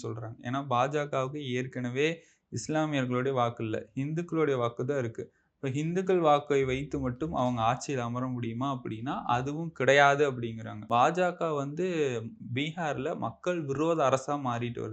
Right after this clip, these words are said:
மக்கள் விரோத அரசா மாறுனதுனால தான் எல்லாருமே இப்ப இந்தியா கூட்டணி பக்கம் திரும்பி இருக்காங்க. பேரணி பேரணியா திரும்பி இருக்காங்க, கூட்டம் கூட்டமா திரும்பி இருக்காங்க. அங்க இருக்கக்கூடிய கட்சியில் இருக்கக்கூடிய பாஜக கூட்டணியில் இருக்கக்கூடிய கட்சியில் இருக்கக்கூடிய தலைவர்களே ராஜினாமா செய்திருக்காங்க.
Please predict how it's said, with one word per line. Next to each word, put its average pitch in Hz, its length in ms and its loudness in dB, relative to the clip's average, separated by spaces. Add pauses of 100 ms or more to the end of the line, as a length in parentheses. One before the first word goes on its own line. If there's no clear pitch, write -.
மக்கள் 123 360 4
விரோத 170 440 8
அரசா 147 360 8
மாறுனதுனால 135 880 2
தான் 151 340 8
எல்லாருமே 151 760 2
இப்ப 143 480 -4
இந்தியா 160 440 -2
கூட்டணி 143 440 0
பக்கம் 143 360 -2
திரும்பி 143 340 -4
இருக்காங்க. 123 440 -4
பேரணி 165 520 2
பேரணியா 151 500 0
திரும்பி 139 320 -4
இருக்காங்க, 123 360 -6
கூட்டம் 170 440 2
கூட்டமா 160 360 0
திரும்பி 139 300 -4
இருக்காங்க. 135 340 -4
அங்க 135 280 0
இருக்கக்கூடிய 160 280 -2
கட்சியில் 175 520 2
இருக்கக்கூடிய 151 560 2
பாஜக 156 600 6
கூட்டணியில் 156 380 2
இருக்கக்கூடிய 139 180 2
கட்சியில் 135 480 2
இருக்கக்கூடிய 156 360 2
தலைவர்களே 160 580 2
ராஜினாமா 139 520 4
செய்திருக்காங்க. 120 460 -4